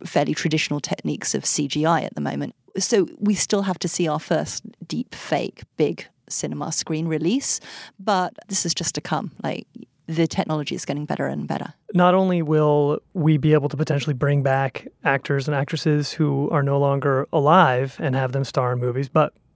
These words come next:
Speaker 2: an actor could make a model of their own voice and then sell the use of that voice to anybody to do a voiceover of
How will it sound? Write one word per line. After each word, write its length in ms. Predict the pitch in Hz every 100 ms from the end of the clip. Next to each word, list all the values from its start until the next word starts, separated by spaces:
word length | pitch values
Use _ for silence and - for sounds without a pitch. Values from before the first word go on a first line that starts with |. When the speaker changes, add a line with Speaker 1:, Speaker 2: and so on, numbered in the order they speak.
| _ _ -
Speaker 2:
an 80 | 131
actor 340 | 131 - 135
could 400 | 123 139 127 127 -
make 300 | 143 131 139
a 40 |
model 360 | 135 143 160 139
of 140 | 127
their 160 | 131 131
own 160 | 131 127
voice 420 | 170 131 127 -
and 220 | 160 127
then 320 | 127 127 139
sell 540 | - - - 135 131 131
the 140 | 131
use 340 | 127 143 127 139
of 60 |
that 200 | 139 127
voice 420 | 151 139 131 127 -
to 300 | 151 139 135
anybody 440 | 143 151 135 135
to 140 | 131 135
do 280 | 135 131
a 120 | 147 131
voiceover 520 | 160 175 139 123 123
of 480 | 147 127 117 -